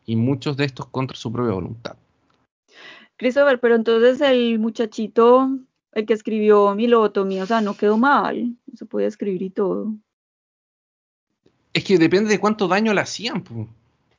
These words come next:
Speaker 1: Sí,
Speaker 2: Ya.
Speaker 1: acuérdate que es como al, al ojo.
Speaker 2: O sea, sí, ya, es como al, al azar, a veces a unos les tocaba muy
Speaker 1: Ajá.
Speaker 2: mal y a otros no, bueno.
Speaker 1: Sí, había gente que quedaba paralítica y gente que no le pasaba nada.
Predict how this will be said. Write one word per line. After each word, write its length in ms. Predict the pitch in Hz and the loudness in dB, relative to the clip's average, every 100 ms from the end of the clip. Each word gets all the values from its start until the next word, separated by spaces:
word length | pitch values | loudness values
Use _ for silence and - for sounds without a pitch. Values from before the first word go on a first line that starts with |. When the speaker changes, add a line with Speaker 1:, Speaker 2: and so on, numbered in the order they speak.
| _ - | _ -8
Speaker 1:
Sí, 220 | 143 147 | 0 2
Speaker 2:
Ya. 80 | 135 | 2
Speaker 1:
acuérdate 380 | 160 180 170 | 2 0 0
que 80 | 165 | -2
es 80 | 175 | -2
como 280 | 180 175 156 | -2 0 0
al, 340 | 135 120 117 110 | -2 -6 -8 -8
al 180 | 123 | -6
ojo. 320 | 185 - 117 117 _ _ _ _ _ _ _ - - | -6 -6 -12 -14 _ _ _ _ _ _ _ -20 -12
Speaker 2:
O 80 | 180 | -12
sea, 140 | - - 214 | -8 -6 -6
sí, 400 | - 240 254 254 | -2 0 0 -2
ya, 340 | - 214 202 208 _ _ _ | -2 0 0 -4 _ _ _
es 160 | 202 - | -6 -2
como 280 | 226 233 | -2 0
al, 160 | 220 190 | 0 2
al 160 | 202 185 | 0 0
azar, 320 | 180 214 196 | 0 0 0
a 40 | 190 | 0
veces 180 | 185 | 0
a 100 | 196 | -2
unos 180 | 190 202 | -2 -2
les 120 | 220 220 | -4 -4
tocaba 280 | 196 196 220 | -4 -2 0
muy 60 | 220 | 0
Speaker 1:
Ajá. 20 | |
Speaker 2:
mal 140 | 220 | -2
y 40 | 214 | -2
a 100 | 214 | -2
otros 260 | 208 214 214 | -4 -4 -2
no, 200 | 196 196 | -4 -8
bueno. 280 | - 180 185 | -10 -10 -10
Speaker 1:
Sí, 260 | - 117 120 _ _ | -10 -12 -12 _ _
había 180 | - 127 | -6 -4
gente 240 | 127 139 | -6 -6
que 100 | 143 | -6
quedaba 220 | 123 127 131 | -2 0 0
paralítica 540 | 123 120 135 139 147 | -2 -4 -6 -6 -6
y 60 | 139 | -6
gente 240 | 143 135 | -8 -8
que 60 | 139 | -8
no 60 | |
le 100 | 139 | -6
pasaba 320 | 131 123 131 | -8 -10 -12
nada. 220 | 135 - | -12 -16